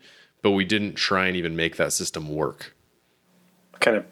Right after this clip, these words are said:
Speaker 2: iterated your way through that process, and then, okay, I guess what's the next thing that we need to tackle here? You know, and, and something I was kinda curious about with that particular industry, were, were you able to hire people that were wor-, that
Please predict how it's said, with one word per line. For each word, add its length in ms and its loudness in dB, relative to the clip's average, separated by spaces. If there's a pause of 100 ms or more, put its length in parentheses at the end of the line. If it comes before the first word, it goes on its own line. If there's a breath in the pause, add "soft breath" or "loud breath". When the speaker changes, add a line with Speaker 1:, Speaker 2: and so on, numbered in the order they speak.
(140)
Speaker 2:
iterated 480 2
your 100 2
way 160 2
through 220 0
that 180 0
process, 640 -2
and 160 -4
then, 220 -4
okay, 180 0
I 80 2
guess 200 0
what's 160 2
the 80 4
next 260 0
thing 200 2
that 120 2
we 100 0
need 140 -2
to 80 -2
tackle 420 2
here? 320 0 (1300 loud breath)
You 140 2
know, 100 2
and, 140 2
and 260 0
something 200 2
I 40 2
was 100 0
kinda 200 0
curious 340 0
about 280 2
with 160 -2
that 280 0 (440)
particular 460 2
industry, 460 0
were, 180 0
were 460 0 (560 loud breath)
you 180 2
able 300 2
to 500 2
hire 380 0
people 540 0 (600)
that 220 0
were 160 2
wor-, 260 -2
that 240 -2